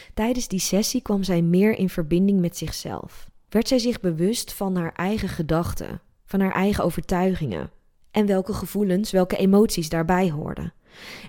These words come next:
En werd zij ook bewust wat zij belangrijk vindt voor zichzelf, in haar eigen leven en ook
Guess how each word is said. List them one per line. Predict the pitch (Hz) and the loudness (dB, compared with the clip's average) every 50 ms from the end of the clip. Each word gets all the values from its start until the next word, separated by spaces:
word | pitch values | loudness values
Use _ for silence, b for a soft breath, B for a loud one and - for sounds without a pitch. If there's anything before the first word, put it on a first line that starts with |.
| B | B
En | B 247 285 294 | B -2 0 0
werd | 247 196 - - | 0 0 0 -2
zij | - 170 - | -4 -4 -4
ook | 165 160 | -4 -6
bewust | 160 160 156 151 160 165 - - | -4 -6 -6 -4 -4 -6 -6 -6
wat | - - - | -6 -4 -2
zij | - 269 262 208 | 0 0 2 2
belangrijk | 202 196 190 214 262 311 311 262 214 - - - | 2 2 2 2 0 -2 -4 -4 -6 -6 -8 -12
vindt | - - - 71 - - | -14 -16 -16 -16 -16 -12
voor | - 185 190 | -8 -8 -6
zichzelf, | 180 220 185 - - - 180 170 185 240 302 339 - - - - B B B B B B B B B _ _ _ | -4 -4 -2 -2 0 0 0 0 0 -2 -4 -6 -8 -12 -14 -16 B B B B B B B B B _ _ _
in | - 220 | 2 2
haar | 214 180 170 170 | 4 4 2 0
eigen | - 160 165 175 208 - 269 254 | 0 0 0 0 0 2 2 2
leven | 240 240 247 262 247 - - | 4 4 4 4 2 0 -4
en | - 247 277 | -4 -4 -2
ook | - 311 311 - | -2 -4 -4 -4